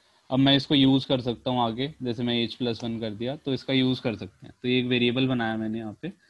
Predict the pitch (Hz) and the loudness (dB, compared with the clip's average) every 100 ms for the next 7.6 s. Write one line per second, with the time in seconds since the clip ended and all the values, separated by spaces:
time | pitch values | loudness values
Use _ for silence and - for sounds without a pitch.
0 | _ _ - 123 120 139 131 127 - 101 | _ _ -6 -6 -2 0 2 0 -6 -8
1 | 95 110 110 _ _ _ - 135 131 127 | -8 -14 -20 _ _ _ -6 0 2 2
2 | - 160 156 143 147 151 147 160 151 147 | 2 2 4 2 0 -2 -4 -4 -4 -2
3 | 170 190 _ - 123 123 131 135 143 143 | -4 -6 _ -10 -6 -4 -2 0 0 0
4 | 139 135 131 120 117 117 135 151 139 - | 0 0 -4 -6 -6 -6 -4 -2 -2 -4
5 | 147 190 190 _ _ 135 135 135 - 104 | -6 -6 -8 _ _ 2 2 0 -8 -8
6 | 104 _ 127 120 135 127 127 123 131 127 | -10 _ -10 -4 -2 0 0 0 0 -2
7 | 120 120 120 117 107 110 | -4 -6 -6 -6 -6 -10